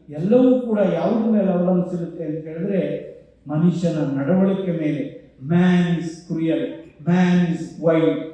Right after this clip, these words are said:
ಇದನ್ನ ನಾವು ನೋಡ್ಬೇಕು. ಆ ಮನುಷ್ಯ ಏನ್ ಮಾಡಿದಾರೆ ಅಂತ ನೀವು ನೋಡಿದ್ರೆ, ಸತ್ಯಕ್ಕಾಗಿ ಹೋರಾಟ ಅಂತ ಮಾಡಿದ ಮಹಾತ್ಮ ಗಾಂಧಿ ಹೇಗೆ ಸತ್ತ ಅಂತ ನಾವು ನೋಡಿದ್ರೆ, ಅವನು ಒಂದು ಕೊಲೆ ಆದ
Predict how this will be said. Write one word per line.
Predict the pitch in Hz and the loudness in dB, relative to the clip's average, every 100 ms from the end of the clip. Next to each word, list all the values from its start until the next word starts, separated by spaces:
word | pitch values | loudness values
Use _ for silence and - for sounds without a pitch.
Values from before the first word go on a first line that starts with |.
| - _ | -18 _
ಇದನ್ನ | 165 180 170 | -2 0 0
ನಾವು | 160 156 147 | 0 -2 -4
ನೋಡ್ಬೇಕು. | 143 - - - - _ _ _ _ | -6 -10 -16 -20 -20 _ _ _ _
ಆ | 170 185 185 | 4 6 8
ಮನುಷ್ಯ | 220 - 247 | 6 6 6
ಏನ್ | 208 220 233 | 6 4 4
ಮಾಡಿದಾರೆ | 226 214 214 202 | 2 2 2 0
ಅಂತ | 190 180 | 0 -2
ನೀವು | 185 185 180 | -2 0 0
ನೋಡಿದ್ರೆ, | 214 240 220 - - - - - | 0 0 0 -2 -6 -12 -18 2
ಸತ್ಯಕ್ಕಾಗಿ | 220 220 233 214 214 202 190 | 4 4 2 -2 0 0 0
ಹೋರಾಟ | 190 190 196 185 - | 0 2 4 2 0
ಅಂತ | 180 175 | -2 -2
ಮಾಡಿದ | 170 165 185 196 180 - - - 160 | -2 0 0 0 -2 -2 -8 -10 0
ಮಹಾತ್ಮ | 165 214 208 202 190 | 2 4 2 0 2
ಗಾಂಧಿ | 185 180 180 190 | 2 2 2 2
ಹೇಗೆ | 202 185 | 2 0
ಸತ್ತ | - - - 208 | -2 -6 -2 -2
ಅಂತ | 190 185 180 | 2 0 0
ನಾವು | 180 165 160 | -2 -2 -2
ನೋಡಿದ್ರೆ, | 165 196 185 147 - - - - | -2 0 0 -2 -6 -10 -20 -4
ಅವನು | 165 165 | -2 0
ಒಂದು | 147 147 | -2 -2
ಕೊಲೆ | 143 - 151 165 | -4 -6 -4 -2
ಆದ | - 123 | -2 -6